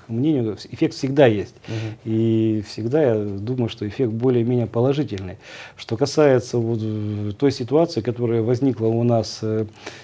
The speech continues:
Speaker 1: э, в середине мая, да, где по нашему твёрдому убеждению, э, все организации, которые заходят на выполнение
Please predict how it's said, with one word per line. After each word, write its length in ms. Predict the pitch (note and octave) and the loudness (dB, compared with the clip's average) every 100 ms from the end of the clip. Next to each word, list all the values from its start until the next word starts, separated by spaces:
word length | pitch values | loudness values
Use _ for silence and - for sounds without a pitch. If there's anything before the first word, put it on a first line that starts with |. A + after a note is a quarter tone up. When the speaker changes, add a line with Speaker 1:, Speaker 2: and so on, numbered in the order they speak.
| - A2 | -16 -6
Speaker 1:
э, 340 | G#2+ G#2+ G#2 | -2 -2 -2
в 60 | - | -2
середине 420 | A2+ B2+ B2+ A#2+ | 2 2 4 4
мая, 320 | C#3 E3+ A2+ | 6 4 4
да, 160 | A#2 C#3 | 2 0
где 420 | A#2 G#2+ A2+ G#2+ F2+ - A#2 - - | 0 4 4 4 -2 -14 -20 -18 -6
по 460 | A#2 A2+ A2+ A2 | -2 0 0 0
нашему 560 | A2 B2 A#2+ G#2+ G#2+ G#2+ | 2 2 2 -4 -4 -6
твёрдому 460 | - B2+ A2 A2 A2 | -2 0 0 -2 -2
убеждению, 760 | G#2+ A#2+ C3 F3 D#3 A#2 F#2+ - - - - - | -2 -2 2 4 4 2 -2 -10 -20 -20 -18 -8
э, 260 | G#2 G#2 G2+ | -6 -4 -6
все 180 | - B2 | 0 2
организации, 600 | G#2+ A2 A#2+ E3+ E3+ A2 | 2 0 2 0 0 -4
которые 380 | G#2+ A2 A2 | -4 -2 -2
заходят 600 | G#2 B2 - A#2+ G#2+ G2+ | 0 -2 2 2 2 -2
на 320 | A2+ A#2 A2 F#2+ F2+ - | 0 2 2 0 -8 -12
выполнение 880 | A2 A2 A#2+ B2 A#2 G#2+ G#2 F#2+ | -10 -4 -2 0 0 -2 -4 -8